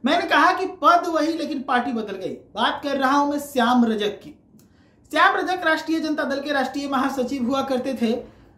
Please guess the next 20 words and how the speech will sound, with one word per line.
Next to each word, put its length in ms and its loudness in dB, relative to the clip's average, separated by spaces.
अब 240 6
वो 160 -2
राष्ट्रीय 420 0
जनता 280 -6
दल 220 -2
से 160 -4
इस्तीफा 460 -4
देकर 380 2
जदयू 380 2
के 120 -4
सदस्यता 480 -2
ले 120 2
चुके 240 -4
हैं 200 2
और 180 2
आज 260 4
नीतीश 320 -2
कुमार 360 0
ने 100 0
उन्हें 460 0